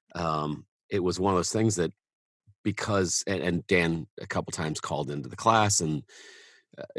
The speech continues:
one of our students, uh, like, it, it started to get nuts because, um, you know, Tom Bilyeu had called into the class, and then that kind of leveraged things. And then, uh, all of a sudden, they, Tim Ferriss was with our class for an hour and a half.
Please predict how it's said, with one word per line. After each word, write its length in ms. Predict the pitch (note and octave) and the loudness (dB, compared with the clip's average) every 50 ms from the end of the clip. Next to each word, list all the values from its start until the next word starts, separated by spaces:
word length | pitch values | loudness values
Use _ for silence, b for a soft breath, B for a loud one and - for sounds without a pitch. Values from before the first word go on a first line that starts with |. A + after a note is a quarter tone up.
| - - - - - - | -8 -8 -8 -10 -10 -8
one 280 | - A2 G#2 G#2+ G#2+ G#2+ | -2 4 6 6 6 6
of 80 | F2+ | 6
our 120 | F2+ E2+ - | 4 4 4
students, 520 | - - A#2 A2 G2+ F2 E2 - - - | 2 4 4 4 4 4 2 2 0 2
uh, 580 | E2+ F2 E2 D#2+ D#2+ D#2+ D#2+ D#2 D2+ C#2+ C#2 B1+ B1 - - - | 0 0 0 -2 -4 -2 -2 -2 -2 -2 -4 -6 -8 -10 -6 -2
like, 180 | F#2 F2 - | -2 2 6
it, 140 | B2+ B2 A#2+ | 8 8 8
it 120 | C3 C3+ B2+ | 8 8 6
started 240 | - D#3 C3+ A2+ G#2 | 8 6 8 8 8
to 40 | |
get 140 | F#2 F#2+ - | 6 4 4
nuts 360 | E2 D#2+ C#2+ B1 - - - | 2 0 -2 -2 -2 -4 -2
because, 520 | - E2 D#2 - F#2 E2+ D#2 - - - - - | 0 -2 0 2 2 0 2 0 -4 -6 -6 -6
um, 380 | D#2 D2+ D2+ D2 C#2+ D2 C#2 - _ _ b b b b b b b - | -6 -4 -4 -4 -4 -4 -6 -8 _ _ b b b b b b b -10
you 80 | D2+ C#2+ | -8 -8
know, 80 | D2 | -6
Tom 300 | - - G2+ F#2 F2 E2 | -4 0 2 2 2 4
Bilyeu 340 | D#2 E2 D#2+ D#2 D#2 D#2+ D2 | 2 2 2 2 0 0 -2
had 140 | E2+ E2 - | -2 -4 -2
called 240 | - E2 D#2+ C#2+ D#2+ | 0 0 0 2 0
into 340 | D2+ D2+ D2+ - - E2 | -2 -2 -2 -4 -4 -4
the 100 | D2+ D2+ | -4 -4
class, 400 | - - D#2 D2+ D2+ D2 - - | -2 -2 0 0 2 0 0 -2
and 120 | D2+ C#2+ D2 | -4 -4 -4
then 100 | D2 D2 | -4 -4
that 200 | C#2+ D2+ D#2 - | -4 -4 -6 -6
kind 180 | - - D#2+ D2+ | -6 -6 -4 -6
of 140 | D2 C2+ - - - | -6 -8 -12 -14 -10
leveraged 480 | E2 D#2 D#2+ D#2+ D#2+ - D#2 C#2+ - - | -6 -4 -2 -2 -2 -2 -4 -4 -4 -4
things. 320 | - D#2 D#2 D#2 D2+ C#2 | -4 -2 -2 -2 -4 -4
And 100 | D#2 D2 | -6 -6
then, 240 | D2+ D2 D2 D2 C#2 _ _ _ _ _ _ _ _ - | -6 -6 -6 -6 -8 _ _ _ _ _ _ _ _ -10
uh, 340 | E2 D#2+ D#2 C#2+ C2+ C#2 C#2+ D2 _ _ _ _ _ _ - | -8 -6 -6 -6 -6 -8 -10 -14 _ _ _ _ _ _ -10
all 120 | - F#2 | -8 -4
of 40 | F2+ | -2
a 40 | - | 0
sudden, 360 | - A2+ G2+ G2 F2+ E2 - | 0 2 2 2 2 0 -2
they, 180 | - - F2+ E2 _ _ - E2+ G2 - _ - | -6 -8 -8 -8 _ _ -16 -16 -16 -16 _ -10
Tim 240 | - - A#2 A#2 A#2 | -4 -2 0 0 2
Ferriss 360 | - G#2+ G2 G2 F#2+ F2 - | 2 4 4 4 4 4 2
was 120 | - E2 D2+ | -4 -4 -6
with 120 | F2 - | -4 -4
our 80 | E2 D2+ | -6 -6
class 280 | - E2+ D#2+ D#2 - | -4 -6 -6 -6 -4
for 100 | - E2+ | -4 -6
an 60 | D#2 D2+ | -4 -4
hour 120 | D2+ D2+ | -4 -4
and 80 | D2+ D2+ | -6 -6
a 40 | - | -6
half. 360 | - D2+ D2 D2+ - - | -6 -6 -8 -8 -10 -14